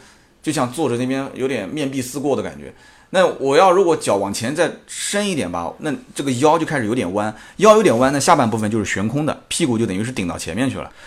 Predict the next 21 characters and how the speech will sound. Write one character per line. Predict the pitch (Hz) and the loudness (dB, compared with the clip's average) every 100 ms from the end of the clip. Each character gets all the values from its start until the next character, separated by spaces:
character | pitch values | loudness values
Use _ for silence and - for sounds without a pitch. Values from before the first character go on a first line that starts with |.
| - - | -20 -20
所 | - 214 | -4 0
以 | |
我 | 208 147 | 2 2
就 | 170 196 - _ | 0 -4 -10 _
怎 | - 117 | -2 0
么 | |
都 | 185 | 2
找 | - - | 0 2
不 | |
到 | 135 160 | 2 2
一 | |
个 | 143 151 | 4 2
比 | 113 151 | 2 0
较 | 147 | 0
合 | - 185 | 0 -2
适 | 202 285 | -4 -2
的 | 139 | -2
那 | 107 | -2
种 | 101 | -6
姿 | 85 170 240 | -6 -4 -4
势。 | - | -4